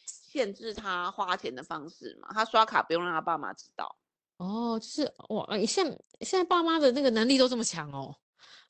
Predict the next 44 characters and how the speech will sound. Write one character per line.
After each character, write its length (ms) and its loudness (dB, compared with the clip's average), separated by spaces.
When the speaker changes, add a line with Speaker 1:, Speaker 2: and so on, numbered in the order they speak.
Speaker 2:
<laughs> 300 -8
Speaker 1:
我 60 -2
也 140 0
是 120 -12
在 160 0
想， 360 -10
<laughs> 320 -6
这 160 6
个 100 4
是 220 6
不 140 0
是 120 -4
也 120 2
太 400 4
好 360 4
了？ 120 -2
Speaker 2:
太 180 6
好 260 2
了 140 0
吧， 340 -4
我 80 -6
真 180 -6
的 80 -4
觉 100 -4
得 60 0
有 100 -2
点 160 -4
夸 340 -4
张 360 -6
欸。 460 -8
Speaker 1:
<laughs> 160 -20
嗯， 200 -8
他 120 0
全 240 -2
身 180 -4
都 140 -2
是 120 -4
名 180 -6
牌， 200 -4
真 80 -4
的， 220 -4
说 200 4
起 120 -2
来， 200 4